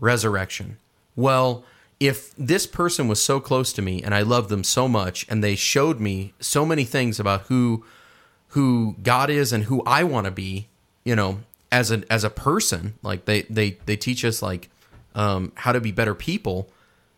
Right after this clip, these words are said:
and then they die, and then it's like, "w-, what the heck?" Like, um, you're, you're, you're just gonna all of a sudden save them? Like, what does this death mean? If it doesn't have any meaning, if it doesn't have any purpose, then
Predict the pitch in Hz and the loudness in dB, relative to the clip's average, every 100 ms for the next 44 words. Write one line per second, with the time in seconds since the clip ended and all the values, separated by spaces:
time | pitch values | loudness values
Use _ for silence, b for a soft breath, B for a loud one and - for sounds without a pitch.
0 | b 139 151 170 135 110 113 113 139 208 | b 0 2 2 0 0 0 0 0 -4
1 | 214 _ _ - 160 175 165 127 117 _ | -8 _ _ -10 -6 -2 0 0 -4 _
2 | _ - 113 82 127 175 123 147 214 - | _ -10 -8 -4 -2 -2 -2 0 -2 -2
3 | 101 92 - b b b b - 123 107 | -4 -4 -8 b b b b 0 2 2
4 | 98 98 - _ _ _ - 113 143 143 | 0 -4 -10 _ _ _ -8 0 2 2
5 | 123 104 120 143 123 123 110 135 143 - | -2 -8 -2 0 -2 -6 -4 -2 0 0
6 | 143 117 127 131 123 139 107 - 120 110 | 2 2 2 0 2 2 2 2 4 2
7 | 131 185 214 190 b b b b 120 113 | 2 0 -2 -4 b b b b 0 0
8 | - 117 147 190 160 165 - 139 202 - | -4 2 2 2 -2 -2 0 0 0 -2
9 | 104 87 104 _ - 117 160 175 156 139 | -4 -6 -12 _ -10 0 0 2 0 0
10 | 135 107 113 170 151 113 110 120 123 117 | 2 2 4 4 4 2 2 0 0 0
11 | 117 117 113 90 - 165 143 98 98 - | 2 2 0 -2 -2 0 0 -2 -2 -6
12 | B B B B B 110 135 | B B B B B 0 0